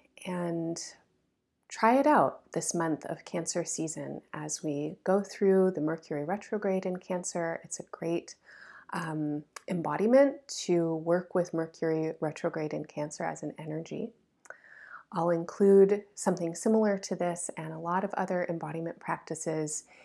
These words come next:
in the new moon, solar eclipse, and Cancer season attunement on June twenty-first.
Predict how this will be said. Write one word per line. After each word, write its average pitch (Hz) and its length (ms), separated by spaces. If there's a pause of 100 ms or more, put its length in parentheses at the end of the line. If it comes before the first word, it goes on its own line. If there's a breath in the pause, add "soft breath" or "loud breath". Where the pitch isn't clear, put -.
(220 loud breath)
in 170 300
the 156 100
new 175 240
moon, 190 520 (100)
solar 180 400
eclipse, - 640 (120)
and 156 460 (180)
Cancer 214 360
season 160 560
attunement 165 580 (560 loud breath)
on 160 320
June 170 300
twenty-first. 160 920